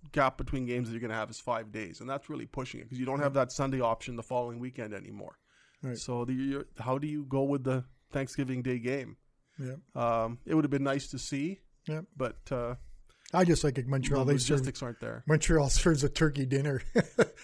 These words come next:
Speaker 2: and I've had a couple turkey dinners in Montreal for the press box, and it's been really good. I'm not saying that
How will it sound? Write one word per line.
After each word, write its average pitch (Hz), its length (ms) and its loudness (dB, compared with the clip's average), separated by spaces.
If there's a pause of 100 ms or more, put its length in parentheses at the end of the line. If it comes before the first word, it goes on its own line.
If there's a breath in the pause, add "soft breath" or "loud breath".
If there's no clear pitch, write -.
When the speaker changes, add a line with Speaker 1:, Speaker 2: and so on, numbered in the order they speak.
(220 loud breath)
Speaker 2:
and 139 100 0
I've 131 80 4
had 147 140 4
a - 20 -2
couple 139 280 0
turkey 147 320 2
dinners 135 320 0
in 131 80 0
Montreal 131 420 2
for 131 140 2
the 120 80 0
press 131 260 2
box, 120 240 -2
and 139 140 2
it's 151 100 0
been 147 140 4
really 135 300 4
good. 117 260 -4
I'm 175 80 4
not 185 240 8
saying 147 240 0
that 131 160 -4